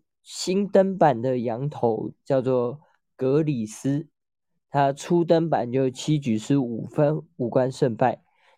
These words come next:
那新秀曾颂恩则是敲出了生涯首轰。最关键的还是姜昆宇在八局下两分打点，原本四比五落后的中信兄弟，最后逆转胜赢球。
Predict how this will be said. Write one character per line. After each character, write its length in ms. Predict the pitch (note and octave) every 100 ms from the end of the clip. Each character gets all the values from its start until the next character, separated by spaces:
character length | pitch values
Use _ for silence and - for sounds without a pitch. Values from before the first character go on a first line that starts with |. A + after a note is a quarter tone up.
| -
那 320 | C3 B2+ B2+
新 300 | B2+ - F3+
秀 240 | F#3 F#3 C#3
曾 220 | D3+ E3+
颂 260 | E3 D#3+ C#3
恩 180 | C#3 C#3
则 160 | B2
是 320 | A2+ C3 B2+
敲 260 | A2+ C#3+ B2
出 220 | A#2 B2+
了 160 | B2 A2
生 180 | - A#2+
涯 180 | A2
首 240 | G#2+ - F2
轰。 360 | - A2 A#2 - _ _ _ _ _ _ _ _ -
最 220 | G3+ F3+
关 240 | E3+ D#3+
键 160 | E3+ D3
的 140 | B2+
还 120 | C3+
是 380 | B2+ C#3+ C#3+ A2+ -
姜 260 | D3+ C#3 D3
昆 280 | D#3+ D3+ D#3
宇 260 | C3+ A2 - _ _ _
在 340 | - C3+ C3 B2+
八 280 | - D3
局 220 | D3+ B2+ A#2+
下 260 | D#3 B2
两 220 | A#2+ A2
分 240 | A2 E3+ E3+
打 180 | C3 A#2+
点， 220 | B2+ G#2+
原 200 | A2+ B2+
本 220 | C3 B2+
四 260 | - E3+ D#3
比 160 | C3+
五 100 | B2+
落 280 | A#2 C#3+ B2
后 160 | C#3+ B2
的 160 | B2
中 220 | A#2 B2+
信 200 | B2 C3
兄 240 | A#2 B2+ B2
弟， 240 | C3 A2+ _ _ _
最 160 | - C3
后 180 | C3+ C3
逆 200 | D3 C3
转 260 | G#2+ D#2
胜 240 | - C3 A#2
赢 220 | A2+ A2
球。 380 | - - E3